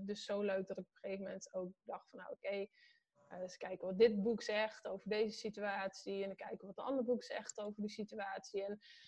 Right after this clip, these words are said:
daar ontdekte ik best wel veel tegenstrijdigheden in. En dat ik dacht, ah, nou, interessant, eens kijken hoe we,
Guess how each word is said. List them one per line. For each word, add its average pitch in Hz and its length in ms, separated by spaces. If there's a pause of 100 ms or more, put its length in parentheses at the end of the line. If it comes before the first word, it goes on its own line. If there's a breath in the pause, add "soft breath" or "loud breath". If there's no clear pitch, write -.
(160 loud breath)
daar 220 320
ontdekte 214 400
ik 208 120
best 220 220
wel 208 260
veel 202 580
tegenstrijdigheden 196 1120
in. 208 420
En 196 280
dat 196 100
ik 202 80
dacht, 196 300
ah, 381 220 (240)
nou, 277 220 (140)
interessant, - 440
eens - 200
kijken 185 420
hoe 190 300
we, 196 140